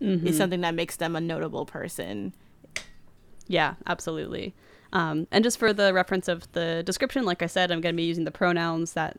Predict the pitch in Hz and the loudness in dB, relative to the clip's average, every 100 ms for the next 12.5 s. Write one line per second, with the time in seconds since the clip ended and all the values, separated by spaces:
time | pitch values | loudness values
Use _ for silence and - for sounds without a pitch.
0 | 185 175 160 160 180 175 170 170 170 165 | -4 0 0 2 2 4 2 2 2 2
1 | 160 156 160 160 165 - 170 160 - 208 | 0 -2 -6 -4 -4 -2 0 0 2 4
2 | 214 208 - 170 170 - 165 - 165 156 | 4 2 2 2 2 2 -2 -2 -2 -4
3 | 156 160 165 165 156 156 160 156 151 214 | -6 -4 -4 -4 -4 -4 -4 -6 -2 -2
4 | 240 269 262 - 151 165 165 160 165 165 | 0 -2 -2 0 0 0 0 2 0 0
5 | 160 160 170 - - - - - - - | 0 -2 -6 -4 -4 -4 -18 -20 -18 -8
6 | - - 185 190 190 185 170 175 170 160 | -4 2 6 8 8 6 4 2 0 0
7 | 156 - _ - - _ 175 160 156 151 | -2 -4 _ -20 -20 _ 0 2 2 0
8 | - 156 - 160 160 - - 147 - 220 | 0 -2 -2 -2 -2 -4 -6 -6 -2 2
9 | 233 220 - 190 - 170 165 170 - 160 | 2 4 6 6 4 2 0 0 -2 0
10 | 165 156 160 180 175 185 180 - 170 220 | 2 2 2 2 2 2 2 0 -2 -4
11 | 247 277 311 - - - 185 175 165 - | -4 -4 -4 -8 -8 -4 -2 -2 -2 -4
12 | 156 - 302 175 - | 4 6 8 6 2